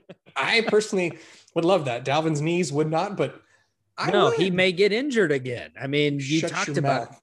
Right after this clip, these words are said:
Speaker 2: mouth.
Speaker 1: <laughs> you talked about it in the roast. I'm just saying.
Speaker 2: We speak no evil about that man.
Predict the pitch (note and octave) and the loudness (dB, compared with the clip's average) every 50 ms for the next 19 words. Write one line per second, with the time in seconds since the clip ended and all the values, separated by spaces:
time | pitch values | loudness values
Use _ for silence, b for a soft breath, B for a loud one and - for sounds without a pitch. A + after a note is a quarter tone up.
0 | - E3+ D#3+ - - - - - - - - - - C3 - - - - D#3+ D#3+ | -8 -6 -4 -4 -6 -8 -12 -16 -16 -16 -6 -2 0 2 2 0 -2 -2 -4 -4
1 | - - - - D#3+ C#3 D#3 D3+ D3 C#3+ C3+ C#3 D3 D3 C#3 C#3 C3 B2 C#3+ C#3 | -4 -4 -6 -6 -2 0 0 2 2 0 -2 -2 -2 -2 -2 -4 -2 0 0 0
2 | C3+ C3 A2+ A2 - - A2+ A#2+ B2 A#2+ D3+ D3+ D3 - - - C3+ B2+ A#2+ - | 0 0 -2 -4 -6 -8 -8 -8 -6 -2 0 0 0 0 0 0 0 -2 -4 -6
3 | _ - A2+ B2+ C#3+ C3+ C#3 - - - G#3 G3 G3+ F3+ E3+ D#3+ D3+ D3+ D3 C3+ | _ -16 -12 -10 -8 -8 -8 -4 0 0 0 0 2 0 0 0 0 0 -2 -4
4 | C3+ B2+ A#2+ - C3 B2 - - B2+ B2 B2+ C3 B2 B2 C#3+ C3+ - - - - | -4 -6 -6 -4 -6 -6 -6 -6 -8 -8 -8 -8 -6 -6 -6 -4 -2 -2 -2 -2
5 | - | -4